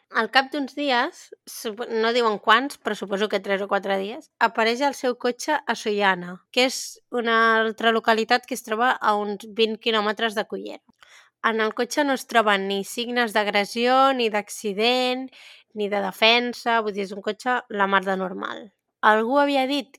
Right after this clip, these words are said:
que freqüentava alguns bars de la zona i tal, i la policia va anar com a preguntar per allà, però resulta que era informació falsa, que ningú, ningú el coneixia.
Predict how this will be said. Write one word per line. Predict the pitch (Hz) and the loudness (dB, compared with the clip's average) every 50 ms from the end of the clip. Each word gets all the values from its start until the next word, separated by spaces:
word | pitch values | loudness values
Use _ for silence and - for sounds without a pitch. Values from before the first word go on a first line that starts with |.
| _ | _
que | _ - 247 254 247 220 190 | _ 0 2 2 2 0 -2
freqüentava | - - - 226 208 - - 208 196 196 190 - 226 247 254 247 | -4 -6 -2 -2 0 0 0 -2 0 0 0 4 4 4 6 4
alguns | 233 214 220 202 214 220 220 220 220 202 208 | 2 2 0 -2 -2 -2 -2 -4 -4 -4 0
bars | 196 220 220 220 214 202 196 | 4 6 6 6 4 -2 -4
de | 208 196 196 | -2 0 2
la | 196 190 190 | 2 0 0
zona | 190 226 233 240 240 233 220 208 | -2 0 2 2 2 2 0 -2
i | 208 202 | -4 -2
tal, | - 262 262 277 302 294 - - - - - _ _ | 2 2 2 2 0 -2 -10 -18 -20 -20 -20 _ _
i | - 254 247 | -6 -2 2
la | 233 220 202 | 2 2 2
policia | 226 226 220 214 202 - 254 240 247 247 | 2 -2 -4 -4 -4 -4 -4 -2 2 2
va | 247 | 2
anar | 226 220 220 | 2 2 0
com | - 254 254 240 | -2 -4 0 0
a | 214 196 - | 0 0 0
preguntar | - 214 196 190 190 196 196 190 - - 196 196 196 196 - | 0 0 0 0 0 -2 -6 -6 -2 2 4 4 4 4 2
per | 214 190 | 0 -2
allà, | 185 165 175 185 202 240 - _ _ _ - 247 | -2 -4 -8 -6 -6 -6 -6 _ _ _ -6 -4
però | 240 233 233 240 262 | 0 4 4 4 6
resulta | 262 254 233 220 226 220 214 208 247 247 247 | 6 4 2 2 2 -2 -2 -2 -4 -4 -2
que | - 226 214 | 0 0 0
era | 208 208 208 | 2 0 0
informació | 220 220 - 233 214 208 196 185 - - 208 196 | -2 -2 -4 -4 -4 -2 -4 -4 -2 -4 -4 -2
falsa, | - - 196 190 196 190 - 233 226 233 | 2 2 2 2 2 -2 -4 -4 -4 -4
que | 226 - - 214 202 196 190 190 | -4 -6 -4 -4 -2 -2 -2 -4
ningú, | 190 190 190 185 185 190 196 196 196 214 _ - | -4 -6 -6 -6 -6 -4 -2 -2 -2 -4 _ -8
ningú | - 208 202 202 196 202 | -8 -6 -6 -4 -4 -4
el | 202 196 | -6 -4
coneixia. | - 214 196 180 - - 202 208 220 208 | -4 -6 -6 -6 -8 -12 -16 -16 -18 -20